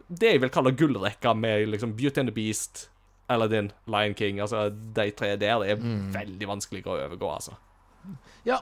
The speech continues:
Speaker 2: men da er jeg bare nysgjerrig. Disse tegneseriene, var det type, var det skjermdumper av filmene? Var det tegnet på nytt, eller var det
Speaker 1: Det var tegnet på nytt, men mer eller mindre liksom sånn, så å si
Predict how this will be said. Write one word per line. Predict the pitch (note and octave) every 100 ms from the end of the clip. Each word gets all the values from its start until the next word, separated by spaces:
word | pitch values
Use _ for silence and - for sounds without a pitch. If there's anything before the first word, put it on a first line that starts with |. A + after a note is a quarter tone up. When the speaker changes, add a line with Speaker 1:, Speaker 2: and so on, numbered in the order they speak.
| -
Speaker 2:
men | B3
da |
er | A#3+
jeg | C3+
bare | C#3
nysgjerrig. | G3+ A3+ F3+ F3
Disse | F#3+ G#3
tegneseriene, | A3 G3 G3+ F3+ C#3+ C#3
var |
det | C#3+
type, | D#3 C3+
var | C3 C#3+
det |
skjermdumper | C#3 - C#3 D3 E3+ G3+ E3 D3 A#2 B2
av | B2+
filmene? | C3 C#3+ D3
Var | D3
det | B3 C4+
tegnet | - G3 G#3+ A3
på | F3
nytt, | E3 D#3+ _
eller | - A2+ A#2
var | A#2 A2+
det | A2+ A2+ A2+ A2 - - - -
Speaker 1:
Det | D3+
var | D3+ C#3
tegnet | - C4 E3+ C3 -
på | E3
nytt, | E3 D#3+ F#3 - D#3
men | D#3 E3 C3+ F3 F3
mer | D3 C3 E3+ -
eller | C#3+ C#3
mindre | C#3 A#2 C3+ C#3 B2 A#2
liksom | A2+ A2+ B2+
sånn, | B2 A2 A2 G#2+ - - - -
så | - - - - - - - C3
å |
si | C3